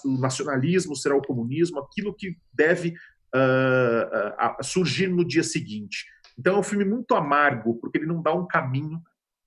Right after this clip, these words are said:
ah, de salvação, né? A guerra termina, mas as coisas não melhoram do jeito que a gente imagina.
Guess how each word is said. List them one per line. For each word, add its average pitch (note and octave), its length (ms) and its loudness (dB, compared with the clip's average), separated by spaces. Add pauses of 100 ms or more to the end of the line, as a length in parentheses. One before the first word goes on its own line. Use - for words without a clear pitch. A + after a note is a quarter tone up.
(120)
ah, A2+ 840 2 (340)
de C3+ 380 0
salvação, E3 760 2
né? A#2+ 100 2
A C3 100 6
guerra D3 280 4
termina, E3 480 4
mas C#3+ 180 2
as D3+ 120 0
coisas D3+ 340 0
não E3 100 -2
melhoram C3 540 4 (340)
do B2+ 80 0
jeito C3+ 240 0
que D3 60 0
a C3+ 40 2
gente B2+ 200 -2
imagina. A2+ 680 0